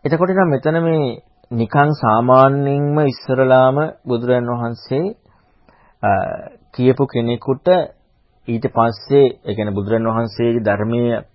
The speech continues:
දන්නේ නැති කෙනෙක් මේක ලෝභයක්,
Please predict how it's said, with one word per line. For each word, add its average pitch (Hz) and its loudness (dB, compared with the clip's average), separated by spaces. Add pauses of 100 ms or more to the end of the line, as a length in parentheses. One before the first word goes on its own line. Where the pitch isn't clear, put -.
දන්නේ 107 -2
නැති 113 -4
කෙනෙක් 139 0 (1500)
මේක 120 2
ලෝභයක්, 113 4